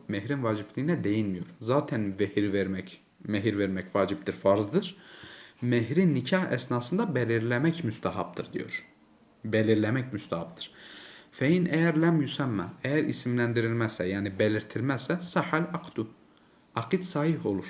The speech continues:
Yani nikah akdi yerine gelir. Yani mehir belirlenmedi diye nikah akdi bozuk olmaz. Nikah akdi yerine gelmiş olur. Ha diyelim mehir eğer belirlenmezse, diyelim hiçbir şekilde mehir nikah akdinde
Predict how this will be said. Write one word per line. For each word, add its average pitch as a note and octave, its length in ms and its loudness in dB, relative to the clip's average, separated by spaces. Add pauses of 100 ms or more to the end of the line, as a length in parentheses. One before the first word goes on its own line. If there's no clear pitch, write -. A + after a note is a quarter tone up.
(340)
Yani A2+ 280 0
nikah E3 320 -2
akdi - 260 -2
yerine C3+ 400 4
gelir. G#2 420 0 (260)
Yani A2+ 220 0
mehir A2 420 0
belirlenmedi A2 760 0
diye D#3 220 0
nikah A#2+ 320 -4
akdi G#2+ 320 -4
bozuk B2 360 0
olmaz. F2+ 360 -2 (460)
Nikah A#2 380 -2
akdi F3+ 380 -2 (240)
yerine G#2+ 340 0
gelmiş G2 600 -2
olur. F#2+ 220 2 (1200)
Ha B2 240 0
diyelim F3 380 6 (320)
mehir C3 540 2
eğer D3+ 360 4
belirlenmezse, C3 760 0 (240)
diyelim A#2+ 300 2 (360)
hiçbir D3+ 300 -4
şekilde G2 440 -2
mehir A#2 680 0
nikah A#2+ 360 -2
akdinde C3 420 -2